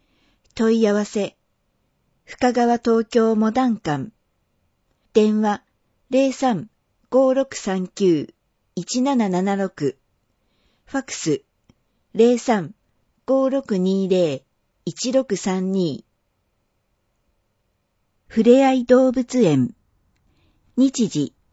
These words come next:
十一月二十四日日曜、十時から十五時。場所、東京臨海広域防災公園、有明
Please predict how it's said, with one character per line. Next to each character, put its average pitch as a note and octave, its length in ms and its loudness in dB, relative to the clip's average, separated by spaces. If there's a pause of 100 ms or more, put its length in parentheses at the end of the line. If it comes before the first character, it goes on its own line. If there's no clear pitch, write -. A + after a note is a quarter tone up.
(540)
十 B3 220 2
一 A#3+ 300 0
月 A3+ 260 0
二 B3+ 180 4
十 A3+ 240 2
四 E3+ 220 0
日 E3+ 220 -4
日 E3 360 -2
曜、 G#3+ 300 2 (400)
十 C#4 220 0
時 A#3 120 -2
か D#3+ 160 -2
ら D#3 160 0
十 B3+ 300 -2
五 G#3 160 2
時。 D3 260 -6 (840)
場 G#3+ 120 0
所、 G3+ 320 -4 (440)
東 A3+ 260 0
京 A3+ 260 4
臨 A#3+ 300 -2
海 C4 320 -4
広 C4 300 2
域 B3 180 -8
防 A#3+ 220 0
災 B3+ 300 -4
公 A#3+ 340 0
園、 C#3 260 -2 (640)
有 G#3 120 -2
明 A#3 560 0